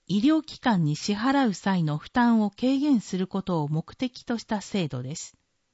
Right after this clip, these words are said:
ご希望の方は、出産する予定の病院等で手続きが必要です。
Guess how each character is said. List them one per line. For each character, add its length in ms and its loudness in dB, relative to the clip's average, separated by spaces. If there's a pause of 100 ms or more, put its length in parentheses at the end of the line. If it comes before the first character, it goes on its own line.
(960)
ご 120 0
希 200 0
望 160 4
の 120 8
方 360 0
は、 240 0 (420)
出 220 0
産 340 4
す 160 -2
る 100 2
予 160 2
定 220 2
の 200 6
病 260 4
院 160 6
等 260 -2
で 240 -6 (380)
手 100 2
続 320 -2
き 140 -2
が 100 0
必 340 -8
要 220 -2
で 140 -6
す。 200 -20